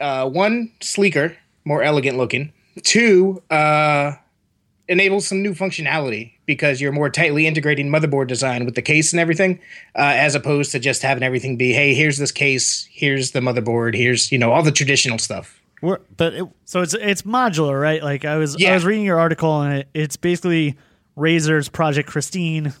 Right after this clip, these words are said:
Speaker 3: concept from, from
Speaker 1: Kind
Speaker 3: two-ish
Speaker 1: of.
Speaker 3: years ago, except with Asus being an actual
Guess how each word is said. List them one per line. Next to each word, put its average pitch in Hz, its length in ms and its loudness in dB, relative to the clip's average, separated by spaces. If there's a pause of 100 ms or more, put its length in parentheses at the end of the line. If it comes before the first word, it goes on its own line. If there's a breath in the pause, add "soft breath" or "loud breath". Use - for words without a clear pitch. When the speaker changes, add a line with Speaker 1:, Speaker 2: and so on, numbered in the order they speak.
(100)
Speaker 3:
concept 143 520 -2
from, 135 360 -6
from 143 200 -10
Speaker 1:
Kind 226 560 4
Speaker 3:
two-ish 160 260 2
Speaker 1:
of. 165 60 -2
Speaker 3:
years 156 200 0
ago, 135 480 -2 (320 soft breath)
except 151 380 -4
with 151 300 -2
Asus 151 600 -4 (160)
being 143 280 -4
an 135 80 -6
actual 131 680 -4